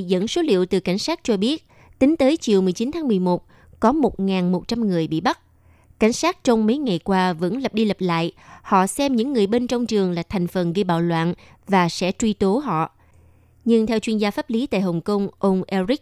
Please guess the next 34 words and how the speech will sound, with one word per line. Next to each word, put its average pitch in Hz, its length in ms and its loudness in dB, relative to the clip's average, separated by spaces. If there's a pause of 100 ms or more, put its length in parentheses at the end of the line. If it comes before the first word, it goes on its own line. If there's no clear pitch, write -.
John 185 240 0
Tadmin 196 480 -2
cho 185 140 -4
biết, 233 240 -4 (480)
trừ 226 140 6
khi 269 160 0
cảnh 208 220 -2
sát 330 240 -4
có 330 80 -2
chứng 311 220 -4
cứ 294 380 -2 (320)
như 262 220 2
ngày 214 160 2
nào 185 140 0
đó 202 140 0
ném 277 280 -4
bom 214 180 0
xăng, 226 300 -4 (440)
còn 214 220 4
không 262 260 0
thì 220 180 -4
tôi 233 280 2
nghĩ 208 400 0
chính 311 200 -2
quyền 190 220 4
có 151 100 -2
thể 180 180 -2
chứng 277 280 -4
minh 233 240 2
một 180 160 -4
người 185 140 -4
phạm 170 240 -2
tội 165 360 -4
chỉ 185 200 -4